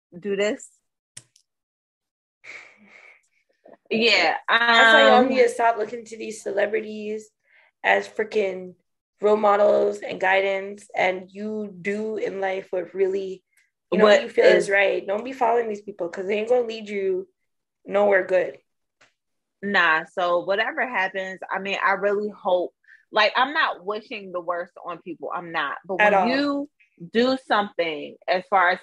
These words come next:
Speaker 1: putting a noose, like, do you know how divided the world is already? So for you to provoke more people,
Speaker 2: People.
Speaker 1: like, what if, what if we didn't find out that it was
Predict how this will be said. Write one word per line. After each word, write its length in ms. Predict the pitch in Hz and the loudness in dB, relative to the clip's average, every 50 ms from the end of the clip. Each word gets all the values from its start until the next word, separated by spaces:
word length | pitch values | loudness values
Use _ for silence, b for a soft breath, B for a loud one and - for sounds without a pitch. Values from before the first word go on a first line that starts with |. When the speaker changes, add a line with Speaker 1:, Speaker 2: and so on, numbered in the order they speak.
| _ - | _ -8
Speaker 1:
putting 180 | 226 185 175 | -8 -6 -4
a 120 | 175 175 175 | -6 -4 -2
noose, 220 | 185 196 196 190 - | -2 -2 -2 -2 0
like, 180 | 196 170 175 B B B B B - - | 0 0 0 B B B B B -4 -2
do 80 | - 247 | 0 2
you 360 | 285 - 330 359 381 330 262 | 2 2 2 2 0 0 2
know 300 | 240 226 226 233 240 262 | 4 6 6 6 4 2
how 300 | 269 - - 240 220 214 | -2 -2 -2 -2 -2 -2
divided 840 | 190 175 180 147 123 170 165 170 185 185 185 180 175 175 156 - - _ _ _ _ _ _ _ _ _ _ _ _ _ _ _ 170 | -4 -6 -10 -6 -2 0 0 2 0 0 -2 -2 -4 -4 -4 -4 -8 _ _ _ _ _ _ _ _ _ _ _ _ _ _ _ -20
the 200 | 170 165 196 196 | -10 -6 -6 -4
world 440 | 175 190 190 185 180 175 170 - - | -2 0 0 2 4 2 2 0 -2
is 240 | - 175 170 165 151 - - - | -4 -4 -4 -4 -6 -8 -6 -4
already? 480 | 156 151 117 104 90 80 - - - _ _ _ _ _ _ _ _ _ _ | -4 -4 -4 -4 -6 -6 -8 -12 -20 _ _ _ _ _ _ _ _ _ _
So 280 | - 220 208 208 202 - | 2 4 4 4 2 0
for 100 | - 214 | 0 0
you 560 | 202 202 175 170 185 214 226 240 240 247 254 240 - _ _ - | 0 0 -2 -4 -6 -4 -4 -4 -4 -6 -8 -12 -16 _ _ -6
to 500 | 240 226 214 202 196 190 185 175 160 - - _ _ _ | -4 -2 0 0 0 0 -2 -6 -8 -10 -16 _ _ _
provoke 560 | _ - 202 180 156 175 190 190 202 196 - - _ | _ -4 -4 -2 0 2 2 2 2 0 -4 -12 _
more 340 | 170 170 175 175 175 170 165 - - | -16 -10 -6 -4 -4 -4 -6 -8 -12
people, 300 | 180 170 160 - - - | -14 -14 -12 -12 -10 -10
Speaker 2:
People. 380 | 240 220 208 202 196 190 185 | -10 -10 -4 0 2 4 6
Speaker 1:
like, 240 | 180 254 254 - 175 | 6 6 4 4 0
what 280 | 226 202 220 269 302 349 | -2 2 4 4 4 4
if, 120 | 359 359 - - | 2 -4 -6 -10
what 280 | - 240 220 269 311 339 | -12 -4 2 4 4 4
if 80 | 370 359 349 | 4 0 -4
we 140 | 370 359 330 | -4 -4 -4
didn't 340 | 311 339 339 285 330 330 | -4 -4 -6 -6 -8 -6
find 320 | - 302 277 277 269 262 254 | -4 -2 -2 -2 -2 -2 -4
out 220 | 247 240 202 190 202 | -2 -2 -2 0 0
that 100 | 262 254 | 0 0
it 80 | 247 | 0
was 120 | 247 262 | -4 -8